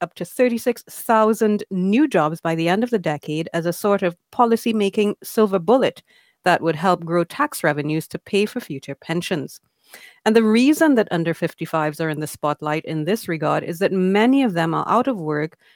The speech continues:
and are therefore, um, mm, an attractive and immediately available target for boosting the labor force as opposed to, say, foreign workers.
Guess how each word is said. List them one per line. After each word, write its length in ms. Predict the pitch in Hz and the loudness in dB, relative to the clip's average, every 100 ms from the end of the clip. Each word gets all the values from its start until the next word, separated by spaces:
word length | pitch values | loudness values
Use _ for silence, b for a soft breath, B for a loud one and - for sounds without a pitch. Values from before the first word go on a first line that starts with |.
| b | b
and 140 | 202 | 0
are 80 | 214 | 2
therefore, 720 | 202 220 226 - 220 208 208 - - _ | 4 4 2 2 4 4 4 0 -12 _
um, 340 | 196 190 190 190 _ - | -2 0 0 -4 _ -14
mm, 560 | 143 220 226 226 226 - | -8 -4 -2 0 -2 0
an 140 | 233 | 0
attractive 600 | 226 - 269 254 - 247 220 | -2 0 0 2 2 0 2
and 200 | 214 202 - | 0 0 -2
immediately 680 | 196 202 240 302 247 208 | 0 2 4 2 0 0
available 480 | 170 160 160 151 160 | 0 0 0 0 -2
target 440 | - 165 156 165 | 0 0 2 -2
for 120 | - 156 | -2 -6
boosting 680 | 143 208 196 - 208 190 190 | -2 0 0 0 2 2 2
the 160 | 170 165 | -2 -2
labor 380 | 160 175 202 208 | 2 2 2 -2
force 340 | - 147 143 | -2 -2 -2
as 240 | - 156 156 | -4 -4 -4
opposed 460 | - 165 156 - | -6 -6 -6 -8
to, 80 | 165 | -12
say, 480 | - 160 156 151 - | -4 0 0 0 -4
foreign 440 | - 143 135 143 156 | -4 0 0 0 0
workers. 560 | 170 - 156 139 - | 0 0 -4 -4 -14